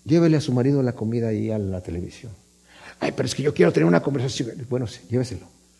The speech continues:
Y llévele las cervezas. "Pero pastor, ¿cómo le?". "Llévele las cervezas". Bueno, y la mujer le empezó a llevar las cervezas y el marido, "¿Y qué te pasó? ¿Verdad?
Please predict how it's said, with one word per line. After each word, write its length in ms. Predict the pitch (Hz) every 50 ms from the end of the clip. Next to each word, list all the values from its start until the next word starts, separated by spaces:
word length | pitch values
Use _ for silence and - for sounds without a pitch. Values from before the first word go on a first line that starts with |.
| _ _ _ _ -
Y 60 | - 117
llévele 240 | 143 151 160 151
las 140 | 135 127 113
cervezas. 360 | - 131 110 120 127 123 117 -
"Pero 200 | - 147 - -
pastor, 420 | - - - - - - - 185
¿cómo 200 | - 175 156 156
le?". 260 | 143 135 127 131 123
"Llévele 280 | 117 120 123 135 147 143
las 180 | 135 127 110 -
cervezas". 720 | 127 110 95 110 131 120 - 110 104 - - - - - _ _ _ _ _ _ _ _ _ _ _ _ _ _ _ _ _ _ _ _ _ -
Bueno, 240 | - 185 202 233 190 - - - _ _ _ -
y 140 | - 151 139
la 120 | 127 127
mujer 320 | 127 139 127 117 160 165 165
le 60 | 175
empezó 280 | 156 117 123 - -
a 20 | 156
llevar 220 | 151 151 147 160
las 120 | 151 139 -
cervezas 320 | - 123 139 156 156 131
y 60 | 131
el 60 | 127
marido, 340 | 120 123 127 139 147 147 120 - - - - - _ _ _ _ _ _ _ _ _ -
"¿Y 200 | - 113 113 110
qué 120 | - 147
te 140 | 147 151 165
pasó? 600 | - 143 123 - - 220 285 392 302 - - - - - - _ - - - - - - - - - - - -
¿Verdad? 300 | 156 156 170 196 208